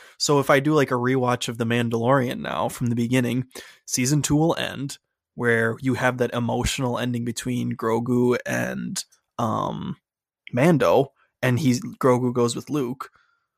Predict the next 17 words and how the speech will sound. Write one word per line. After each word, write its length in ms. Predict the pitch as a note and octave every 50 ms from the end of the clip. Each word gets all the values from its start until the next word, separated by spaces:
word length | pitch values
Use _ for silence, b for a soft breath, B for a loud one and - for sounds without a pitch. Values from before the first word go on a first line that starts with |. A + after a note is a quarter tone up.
| _ _ _ _ _ -
and 160 | C3 C#3+ C#3+
then 100 | C#3+ C3+
season 320 | B2+ - D#3 C#3+ C3+ C3+
three 120 | B2 E3+ F#3
will 80 | D3+
pick 180 | - C3 A#2 -
up 260 | A#2 B2+ - - _ _ _ _ _ - - -
and 100 | B2 A#2+
Grogu 260 | A2+ B2 A#2 A2+ A#2+ A#2+
and 80 | A2+
Mando 220 | A#2+ A#2 A2+ A2+ B2+
will 80 | B2+
be 80 | - A#2+
back 240 | - - - - -
together 300 | - - A1 G1+ G#1 A1
again 180 | - - -
already. 460 | F2+ E2+ - G1+ G1+ - - - -